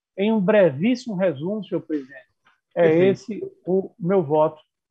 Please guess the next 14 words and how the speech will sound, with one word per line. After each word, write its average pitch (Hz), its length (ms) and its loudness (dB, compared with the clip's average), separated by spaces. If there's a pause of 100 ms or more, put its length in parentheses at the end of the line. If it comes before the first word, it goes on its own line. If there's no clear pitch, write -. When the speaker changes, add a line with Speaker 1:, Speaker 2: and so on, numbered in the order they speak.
(580)
Speaker 1:
Agradeço. 143 560 -2 (520)
Speaker 2:
Eu 123 120 -2
agradeço 139 500 -6
a - 20 -8
colaboração 127 680 -6
e, 120 340 -8
e 123 40 -4
as 120 180 -6
complementações, 117 1040 -10 (420)
e 131 240 -4
o 131 80 -4
ministro 143 520 -6
Manuel 139 460 -4
Erra. - 320 -8